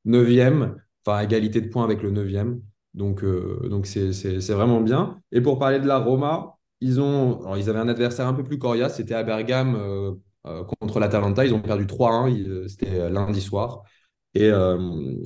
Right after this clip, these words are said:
et c'était une Roma assez peu convaincante, euh, tout comme la Lazio, et une Roma qu'on a l'habitude parfois de voir, une Roma des mauvais jours, j'ai envie de dire, puisqu'elle perd trois un avec des erreurs défensives, euh, qu'elle ne doit jamais faire.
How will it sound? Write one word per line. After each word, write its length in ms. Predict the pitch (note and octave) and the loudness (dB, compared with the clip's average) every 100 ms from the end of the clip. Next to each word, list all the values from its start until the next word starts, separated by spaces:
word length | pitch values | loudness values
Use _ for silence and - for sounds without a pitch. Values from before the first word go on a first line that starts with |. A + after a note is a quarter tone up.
| - | -8
et 120 | - | -6
c'était 360 | G2+ A2+ G2+ C3+ | -2 -2 0 4
une 200 | C3 A2+ | 4 4
Roma 400 | A2+ A2 A#2+ C3 | 4 4 4 4
assez 280 | B2+ - B2 | 4 0 -2
peu 140 | D3 | -2
convaincante, 640 | C#3 C#3 B2+ B2 B2+ B2+ | 0 0 0 -2 -4 -4
euh, 280 | A2 G#2 G2+ G2+ | -4 -4 -6 -8
tout 80 | |
comme 160 | - A2+ | -4 0
la 80 | A2 | 2
Lazio, 400 | A2+ A2 - B2 | 0 0 0 0
et 60 | |
une 100 | A#2 | 0
Roma 260 | G#2+ A2 A#2+ | -2 -2 -4
qu'on 140 | A#2+ | -4
a 80 | G#2+ | -4
l'habitude 420 | A2+ A#2+ - C3+ | -2 -2 -4 -8
parfois 320 | B2+ A2+ - A#2 | -6 -6 -2 0
de 100 | A#2 | 2
voir, 280 | A2+ A#2 | 2 0
une 60 | A2+ | 0
Roma 220 | G2+ A#2 | -2 0
des 100 | A#2+ | 2
mauvais 280 | B2 B2 B2 | 2 2 2
jours, 220 | A#2+ C#3 | 0 -2
j'ai 80 | C3+ | -4
envie 200 | A2+ G#2+ | -6 -6
de 40 | G2+ | -6
dire, 300 | A#2 C#3+ - _ _ _ | -6 -6 -10 _ _ _
puisqu'elle 500 | - - B2 A2+ A2+ | -20 0 2 4 2
perd 180 | A2 G#2 | 2 0
trois 240 | - C3 B2+ | 0 0 2
un 140 | C3 | 2
avec 180 | A2+ A2 | 0 0
des 220 | A2+ A2+ | -4 -2
erreurs 180 | B2 A#2 | -2 -2
défensives, 640 | A2+ G#2+ A2+ A2+ C3 A#2+ | -4 -6 -8 -4 -2 0
euh, 380 | G#2 G2 F#2+ G2 _ - | 0 -2 -4 -8 _ -6
qu'elle 180 | G2+ | -2
ne 80 | G2+ | -2
doit 260 | G#2 G2+ G2+ | 0 0 0
jamais 280 | G#2 G#2 G2 | 0 -2 -2
faire. 380 | A#2+ B2+ C3 | -2 -2 -4